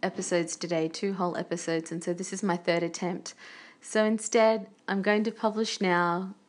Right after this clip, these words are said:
my reply to Maria that should be <laughs> in earlier and would make sense in context,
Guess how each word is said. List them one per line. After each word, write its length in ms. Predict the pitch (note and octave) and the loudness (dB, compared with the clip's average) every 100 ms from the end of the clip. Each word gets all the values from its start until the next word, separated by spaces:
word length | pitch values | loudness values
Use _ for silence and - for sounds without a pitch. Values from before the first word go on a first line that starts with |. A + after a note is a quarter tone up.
| - | -6
my 640 | F#3+ F#3+ F3 F3 F3 F#3 - _ - - - - - | 2 4 4 2 0 -4 -8 _ -20 -20 -20 -20 -6
reply 400 | G#3+ - D4+ D#4 | -4 4 4 4
to 200 | D#4 G#3+ | 2 0
Maria 600 | G3+ F#3+ F#3 F3+ F3+ F3 - _ - | 2 2 2 2 0 -4 -12 _ -2
that 300 | G#3+ G#3 - | 0 0 -2
should 400 | - - D4+ - | -4 0 0 2
be 440 | G#3 F#3+ G3 G3 - - - | 2 4 -2 -4 -10 -12 -16
<laughs> 260 | A#3 - | -18 -4
in 220 | G#3+ A3 - | 0 0 2
earlier 600 | F#3+ F#3 F3 E3+ F3 F#3 - _ _ _ _ _ - | 4 4 4 0 -2 -4 -8 _ _ _ _ _ -2
and 160 | - B3 - _ - - - - C#4+ | -2 -2 -8 _ -20 -14 -14 -4 4
would 200 | E4+ B3+ | 4 4
make 280 | B3 A3+ | 2 2
sense 480 | - G#3+ G3 E3 - - | 2 2 2 0 -10 0
in 200 | B3 A#3+ | 2 2
context, 840 | - G3+ G3 F#3 F3 - - | 2 0 0 2 2 0 -10